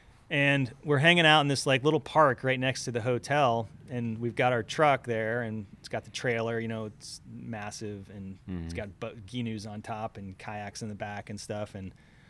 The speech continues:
Speaker 1: um, and this random guy walks up to us, and we're just kinda chilling in the grass along, alongside the vehicle, and he's like, "Hey, do you guys mind if I get your,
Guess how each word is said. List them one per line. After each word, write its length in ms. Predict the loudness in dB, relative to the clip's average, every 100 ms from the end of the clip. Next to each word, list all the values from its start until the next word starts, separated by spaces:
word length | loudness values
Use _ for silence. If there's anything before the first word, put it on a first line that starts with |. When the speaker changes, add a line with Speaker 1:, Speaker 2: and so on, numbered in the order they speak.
| -20 -20 -12
Speaker 1:
um, 380 | -10 -8 -10 -14 -20 _ _ _ _ -10 -2
and 100 | 0
this 160 | 0 2
random 300 | 2 4 4
guy 240 | 6 6
walks 340 | 6 0 -2
up 180 | -4 -4
to 200 | -4 -2
us, 140 | -2 -2
and 100 | -2
we're 80 | -2
just 160 | -2
kinda 200 | -2 -2
chilling 360 | -2 -2 -2 -2
in 60 |
the 60 | -6
grass 520 | 0 2 2 0 -4 -16 -20 -20 -20 -20 -20 _ _
along, 300 | -10 -8 -8 -6
alongside 540 | -4 -4 -4 -4 -4
the 60 | -4
vehicle, 440 | -4 -4 -2 -4
and 60 | -4
he's 120 | -6
like, 180 | -6 -6
"Hey, 240 | -2 -2 0
do 80 |
you 60 | 0
guys 320 | 0 0 -2
mind 280 | -2 0 0
if 140 | -2 -2
I 100 | -2
get 160 | -2
your, 200 | -4 -8